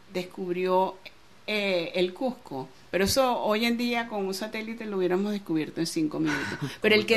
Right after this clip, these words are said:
Speaker 2: está sucediendo?
Speaker 1: desentraña la arquitectura, la forma de vida, cómo eran las casas de los incas, incluso la bella unión que hay entre la arquitectura,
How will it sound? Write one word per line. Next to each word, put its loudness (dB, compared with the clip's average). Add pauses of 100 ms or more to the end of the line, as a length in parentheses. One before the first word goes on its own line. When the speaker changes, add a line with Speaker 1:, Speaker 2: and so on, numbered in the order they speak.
(160)
Speaker 2:
está 2
sucediendo? 2
Speaker 1:
desentraña 12
la 8
arquitectura, 4 (280)
la -2
forma -2
de 2
vida, 4 (220)
cómo 4
eran 0
las -6
casas 4
de 4
los 0
incas, -2 (460)
incluso -2 (680)
la 0
bella 2 (240)
unión 0
que -2
hay 2
entre 0
la 4
arquitectura, -6